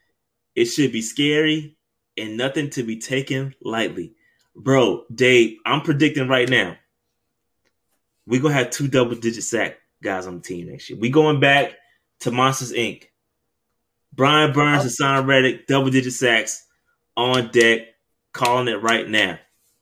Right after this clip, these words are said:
Speaker 1: Calling it right
Speaker 2: Defense,
Speaker 1: now.
Speaker 2: defense, defense should be top ten, bro.
Speaker 1: I'm
Speaker 2: I'll
Speaker 1: calling it
Speaker 2: stand
Speaker 1: right
Speaker 2: by that.
Speaker 1: now. I'm all in, bro. I'm all in. Double-digit sacks. Two dudes. I'm rolling. I'm rolling.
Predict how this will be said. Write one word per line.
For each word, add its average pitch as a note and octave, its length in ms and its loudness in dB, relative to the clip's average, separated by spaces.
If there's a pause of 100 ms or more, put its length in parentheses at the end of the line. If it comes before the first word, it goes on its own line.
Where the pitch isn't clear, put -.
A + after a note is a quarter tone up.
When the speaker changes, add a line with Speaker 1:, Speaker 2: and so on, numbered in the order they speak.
(880)
Speaker 1:
Calling C#3 340 2
it C#3 60 2
right C#3 260 4
Speaker 2:
Defense, C3 340 0
Speaker 1:
now. C3 140 -4
Speaker 2:
defense, E3 360 -4
defense E3 340 -2
should D#3+ 120 -6
be C#3+ 100 -4
top C#3 240 -4
ten, C#3 200 -8
bro. A#2 340 -6 (220)
Speaker 1:
I'm A2 140 -2
Speaker 2:
I'll - 40 -14
Speaker 1:
calling C#3 280 4
it C#3+ 60 4
Speaker 2:
stand C3+ 100 2
Speaker 1:
right C#3 100 6
Speaker 2:
by C3+ 40 4
that. C#3 60 2
Speaker 1:
now. C3+ 160 4
I'm C#3+ 100 0
all D3 280 8
in, C#3 220 4
bro. B2 400 2
I'm A#2+ 160 -2
all C#3 340 2
in. G#2 260 0 (540)
Double-digit D3 540 4
sacks. - 560 0 (1500)
Two D#3 180 4
dudes. D3 600 2 (200)
I'm A#2 240 -8
rolling. B2+ 360 -2 (960)
I'm C3+ 260 0
rolling. D3 360 4